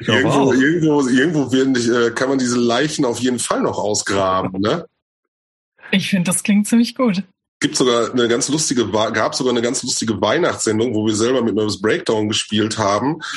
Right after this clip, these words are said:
Speaker 2: Und da habe ich dann nach alter Alfred Tetzlaff-Manier Punsch gekocht. Also eigentlich nur Rum warm gemacht.
Speaker 3: <laughs>
Speaker 2: Und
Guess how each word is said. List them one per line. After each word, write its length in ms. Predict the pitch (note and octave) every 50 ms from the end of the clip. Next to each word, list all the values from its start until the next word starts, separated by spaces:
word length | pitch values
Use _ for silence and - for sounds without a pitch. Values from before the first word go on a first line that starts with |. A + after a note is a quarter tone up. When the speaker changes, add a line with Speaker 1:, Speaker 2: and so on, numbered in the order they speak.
| - - - - - - _
Speaker 2:
Und 180 | - A2+ A2+ G#2
da 140 | A2+ A2
habe 120 | A2 B2 C3
ich 80 | B2+
dann 320 | - A#2+ A2+ A#2 A2+ A2 A2
nach 240 | A2+ A#2 A2+ A2+ B2
alter 300 | A#2+ C3+ C3+ C3 A#2 G#2+
Alfred 340 | A#2+ A#2+ A#2 - C3 -
Tetzlaff-Manier 760 | - - C#3+ - - C#3 A#2+ - - A2+ A2 A2 A2+ A2+ A#2 C3
Punsch 400 | B2+ - - E3 G3 - - -
gekocht. 600 | A#2+ G2+ - - F#2+ F#2+ - - - - - - _ - - - - _ _ - - - - - - _
Also 300 | - - G2+ G#2 G#2+ -
eigentlich 300 | - A#2 A#2 C3+ D3 -
nur 140 | C#3+ C3+ C3
Rum 280 | A2+ A#2+ C#3 F3+ F3+ D3+
warm 360 | A2+ G2+ G2+ G2+ G2+ G#2 G#2
gemacht. 680 | G2+ G2 G2+ F#2+ G2 F#2+ - - - - - - - _ _
Speaker 3:
<laughs> 80 | - G#3+ - - - - - - - G3+ - - - G3+ - _ _ _ _ _ _ _ _ _ _ _ - - _ _ _ _ _ _ _ _ - - - - _
Speaker 2:
Und 180 | - G2+ G#2+ F#2+